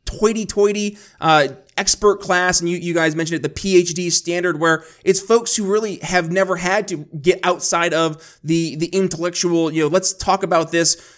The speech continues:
and not actually put it into practice, actually see what is the real impacts of the policies we're talking about. So that one, actually,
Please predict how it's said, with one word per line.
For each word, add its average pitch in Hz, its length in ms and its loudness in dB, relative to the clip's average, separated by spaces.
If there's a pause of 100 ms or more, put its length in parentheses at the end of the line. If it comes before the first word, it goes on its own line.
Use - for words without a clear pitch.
(140)
and 175 180 2
not 196 320 2
actually 180 280 0
put 196 200 4
it 190 60 0
into 175 160 -4
practice, 156 460 -6
actually 170 320 0
see 220 340 0
what 185 300 4
is 185 340 -2 (160)
the 165 80 0
real 175 300 4
impacts 156 480 -4
of 147 100 -8
the 156 60 -12
policies 170 420 -2
we're 196 60 -4
talking 208 360 -8
about. 123 300 -10
So 190 320 2 (280)
that 269 180 4
one, 294 160 -4
actually, 185 500 0